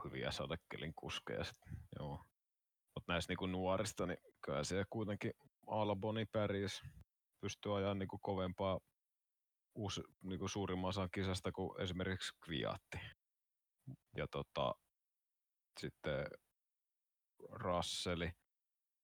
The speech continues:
pystyi ajaa niinku ihan samaa tahtia kuin Kubica. No en mä tiedä, onko se nyt mikään suoritus, mutta siis jos tolla teorialla, niinku, jos et saa koskaan ykkösen säännön vesikisaa, niin pitäisi olla paljon huonompi. Leclerckikin kuitenkin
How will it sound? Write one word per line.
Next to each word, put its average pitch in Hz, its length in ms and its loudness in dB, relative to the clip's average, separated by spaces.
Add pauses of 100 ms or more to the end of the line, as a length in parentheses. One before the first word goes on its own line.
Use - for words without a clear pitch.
(180)
pystyi 87 300 -2
ajaa 85 240 4
niinku 90 240 0
ihan 90 220 2
samaa 87 400 2 (140)
tahtia 85 400 0
kuin - 200 -10
Kubica. 85 580 -4 (720)
No - 180 -6
en 69 60 -4
mä 69 160 -6
tiedä, 69 140 -2
onko - 120 -6
se - 100 -8
nyt - 160 -10
mikään 69 320 -2 (220)
suoritus, - 560 -2
mutta 71 280 -8
siis - 120 -8
jos 71 180 -6
tolla 76 260 -2
teorialla, 71 520 0
niinku, 73 280 -4 (920)
jos - 280 -6
et - 120 -14
saa 85 160 -2
koskaan 71 460 -2 (380)
ykkösen 87 420 -4
säännön 80 320 0
vesikisaa, 76 640 -2
niin 73 160 -2
pitäisi - 260 -6
olla - 160 -8
paljon 64 240 -4
huonompi. - 480 -6 (800)
Leclerckikin 80 760 0
kuitenkin 82 460 0